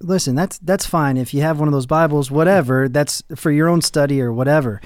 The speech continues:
But this is a holy inspired thing. And when you read it, the Holy Spirit speaks through it. I mean, we've, we've lost that, I think. I think we've gone to more bumper sticker,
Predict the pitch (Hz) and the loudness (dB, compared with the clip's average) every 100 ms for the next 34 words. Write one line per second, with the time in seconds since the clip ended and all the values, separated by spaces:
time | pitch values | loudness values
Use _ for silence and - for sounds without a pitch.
0 | - - - - 131 139 131 139 190 196 | -20 -20 -20 -8 -2 -2 0 0 2 0
1 | 143 139 123 - 170 190 160 131 - 151 | 0 0 -2 0 2 4 4 2 0 0
2 | 160 147 - 170 147 123 143 143 135 123 | 2 2 2 0 0 0 2 4 2 2
3 | 139 220 240 131 127 139 - 185 185 156 | 2 2 4 2 0 -2 0 2 2 0
4 | - 202 175 127 - - - 185 208 - | -2 2 2 0 -2 -4 -2 2 2 0
5 | - - - 208 151 120 123 - - - | -6 -8 -2 0 2 0 -4 -12 -20 -20
6 | - 143 151 - - 131 151 156 175 147 | -8 -6 -8 -12 -18 -12 -2 2 2 0
7 | 131 147 160 139 160 247 - - 113 95 | -2 2 2 2 0 0 -4 -8 -10 -10
8 | - - 127 120 120 107 - 120 123 123 | -14 -10 -10 -8 -8 -10 -16 -12 -12 -8
9 | 139 143 147 135 139 139 143 156 143 147 | -6 -4 -2 -4 -4 -2 0 0 2 2
10 | 131 151 170 160 - 151 151 143 | 2 0 0 -2 -2 0 2 2